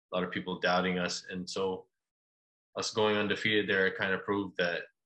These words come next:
we, we belong. And, you know, with a lot of hard work and practice, you know, anybody can be anybody. And so I think it just gave us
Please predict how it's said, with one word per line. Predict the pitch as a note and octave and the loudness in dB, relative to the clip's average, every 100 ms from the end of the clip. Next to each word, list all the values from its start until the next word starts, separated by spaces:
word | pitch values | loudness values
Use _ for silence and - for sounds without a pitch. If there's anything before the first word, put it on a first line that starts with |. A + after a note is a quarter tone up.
| _ - | _ -6
we, | F#2 F2+ F2+ F2+ F2+ - - - _ _ _ _ _ - | -2 0 0 -2 -6 -16 -20 -20 _ _ _ _ _ -12
we | G2 | -6
belong. | F#2+ F#2 A2 G#2+ F2+ | 0 2 4 2 0
And, | F2 F2+ | -4 -4
you | |
know, | F#2 F#2 | -2 0
with | F#2 | 0
a | F2 | 0
lot | F#2 F#2 | 2 2
of | - | 2
hard | G2 F#2 | 0 2
work | F#2 G#2+ - | 2 2 2
and | F2+ - | -6 0
practice, | G2 G2+ G#2+ G#2 - _ _ _ _ _ _ - | 0 0 -2 -4 -8 _ _ _ _ _ _ -10
you | F2 | -2
know, | |
anybody | G#2 A2+ A2 G#2+ | 0 2 2 2
can | A2 F#2+ | 0 0
be | G2+ | 2
anybody. | G2 G#2 F2+ F2 F2 E2+ | 2 0 0 0 -2 -6
And | E2 | -8
so | - F2 F2+ E2+ - _ _ _ _ _ _ _ F#2+ | -6 -4 -4 -6 -12 _ _ _ _ _ _ _ -8
I | |
think | - G#2+ | -2 0
it | G2+ F#2 | 0 0
just | G2 - | -2 0
gave | G#2 G#2 G2+ | 0 0 0
us | G#2 G#2 | -4 -8